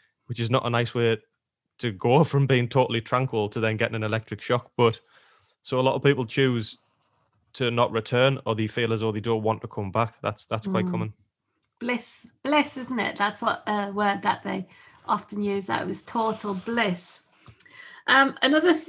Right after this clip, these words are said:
Speaker 2: the second thing is inspiration. When they come back, they are normally inspired to do something different with their lives or change their lives completely, because, you know, what's holding you back is sometimes just your own head. We've talked about this before.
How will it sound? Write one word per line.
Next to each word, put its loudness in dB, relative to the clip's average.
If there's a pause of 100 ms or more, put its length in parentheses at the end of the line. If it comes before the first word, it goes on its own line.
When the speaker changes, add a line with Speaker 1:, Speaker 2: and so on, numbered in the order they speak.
(140)
Speaker 2:
the -6
second 4
thing 2
is 0
inspiration. 4
When 4
they 6
come 6
back, 8 (560)
they 4
are 10
normally 4
inspired 4 (140)
to 4 (920)
do 6
something 4
different 4
with 4
their 8
lives 8
or 8
change 6
their 6
lives 6
completely, 0
because, -2
you -6
know, 0
what's -2
holding -4
you -4
back 2
is -8
sometimes -6
just -12
your -8
own -2
head. -2
We've -6
talked -2
about 0
this -6
before. -2